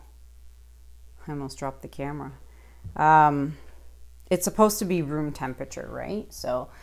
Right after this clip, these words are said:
actually, you know what I'm gonna do? I'm gonna come over here and I'm gonna do this one. That way you guys can see closer what I'm doing. All right.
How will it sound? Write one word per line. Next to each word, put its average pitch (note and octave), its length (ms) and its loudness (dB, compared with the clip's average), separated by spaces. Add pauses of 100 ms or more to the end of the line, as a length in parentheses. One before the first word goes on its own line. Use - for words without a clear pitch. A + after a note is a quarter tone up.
(220)
actually, F3+ 240 -6
you G#3 80 -2
know A3 80 0
what A#3 80 -2
I'm A#3 80 0
gonna F#3+ 140 0
do? C#3+ 280 -4 (100)
I'm G#3+ 120 0
gonna A3 140 2
come E3+ 240 2
over C#3+ 180 -2
here C3+ 380 0 (840)
and - 80 -2
I'm E3 100 2
gonna D#3+ 200 2
do C#3+ 160 -2
this C3+ 280 -4
one. - 300 -8
That C#3+ 180 2
way C#3 120 0
you D3 120 -4
guys C#3 300 0
can C#3+ 380 -6 (920)
see F#3+ 540 -2 (240)
closer G3+ 500 0
what A3 160 -2
I'm A#3 160 -2
doing. F#3 380 -2 (1700)
All C3 100 -6
right. G2 240 -4